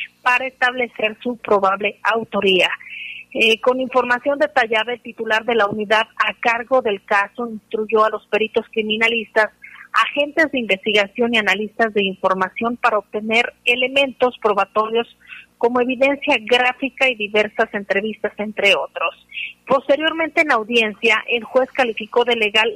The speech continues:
la detención de este sujeto y resolvió someterlo a un proceso penal, luego de que la Fiscalía presentó los, eh, los suficientes elementos para solicitar que fuera recluido en la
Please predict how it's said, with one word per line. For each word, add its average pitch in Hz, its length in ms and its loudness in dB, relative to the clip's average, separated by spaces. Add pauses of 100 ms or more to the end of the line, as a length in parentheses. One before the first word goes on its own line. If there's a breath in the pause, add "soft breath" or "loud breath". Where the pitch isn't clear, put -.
la 233 160 2
detención 226 760 -2
de 208 180 2
este 208 200 -2
sujeto - 640 0 (360 loud breath)
y 262 140 4
resolvió 277 640 2
someterlo 254 680 2
a 254 60 2
un 240 120 -4
proceso 220 440 -2
penal, 190 480 0 (460 loud breath)
luego 262 320 4
de 226 180 -4
que 220 160 0
la 208 140 2
Fiscalía 240 640 0
presentó 220 560 0
los, 226 160 2 (180)
eh, 220 240 2
los 214 220 -2
suficientes 339 640 -2 (220)
elementos 220 560 0 (120)
para 208 360 0
solicitar 214 640 -2
que 214 100 -2
fuera 233 340 2
recluido 220 800 0
en 214 160 0
la 196 180 0